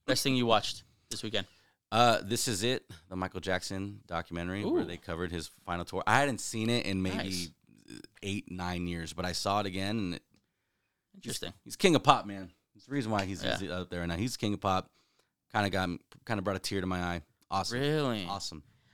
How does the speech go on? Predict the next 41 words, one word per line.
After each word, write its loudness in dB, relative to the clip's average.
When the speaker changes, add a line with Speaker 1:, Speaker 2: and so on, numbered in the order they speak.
Speaker 1:
I'm, 8
um, 10
I'm 10
not, 12
I, 10
I 10
need 10
to 6
get 6
better 8
at 4
watching 2
new -2
things. -8
I 4
tend 2
to 0
retread 0
Speaker 2:
I'm, 8
Speaker 1:
th- -4
Speaker 2:
I'm, 8
Speaker 1:
those -2
Speaker 2:
I'm 6
the 6
Speaker 1:
guys 4
Speaker 2:
same 0
way. 4
Speaker 1:
very 4
Speaker 2:
I'm 4
Speaker 1:
often. 0
Speaker 2:
the -2
same -6
way. -10
Speaker 1:
And, 6
uh, 8
I 8
recently 2
ran 2
into -2
Tim -2
DeKay, -8